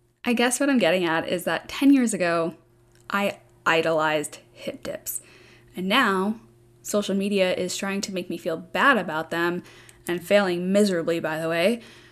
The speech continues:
But that just goes to show how much of a trend this is. Like, that whole phase we had about obsessing over thigh gaps,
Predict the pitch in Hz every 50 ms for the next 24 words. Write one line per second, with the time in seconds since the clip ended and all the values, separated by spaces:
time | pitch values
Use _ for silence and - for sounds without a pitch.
0 | - _ - - 233 233 247 294 311 311 349 320 - 330 320 311 302 285 - -
1 | 285 285 277 254 226 - - - 214 226 240 247 247 233 220 208 214 220 214 -
2 | - 202 180 185 180 185 - - - - - 196 190 196 208 214 208 185 175 160
3 | - - 135 - - - - - - - - - 185 180 180 180 - - - -
4 | - - - - - - - 226 - - - - - - 240 233 240 240 247 240
5 | - - 226 226 240 240 233 214 208 190 196 190 196 208 208 196 196 - 185 180
6 | 180 180 175 - - - - - 214 214 214 - - 202 190 180 - - 190 185
7 | 185 185 180 180 175 175 165 - - - - - 190 220 240 226 190 170 170 151
8 | - - - - -